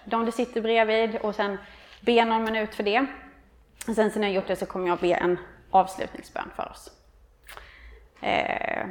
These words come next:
ja. Och nu, kom ihåg då, när ni ber, vem är det ni kommer till?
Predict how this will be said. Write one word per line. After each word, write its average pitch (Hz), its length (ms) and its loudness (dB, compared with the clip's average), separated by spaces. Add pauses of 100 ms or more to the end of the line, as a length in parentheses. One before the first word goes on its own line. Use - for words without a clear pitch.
(320)
ja. - 180 6 (2000)
Och 240 120 6
nu, 285 180 10 (360)
kom 262 120 6
ihåg 359 200 8
då, 220 80 8
när 220 140 8
ni 220 100 2
ber, 214 500 4
vem 226 200 8
är 214 100 6
det 208 80 2
ni 208 100 0
kommer 214 300 4
till? 170 280 0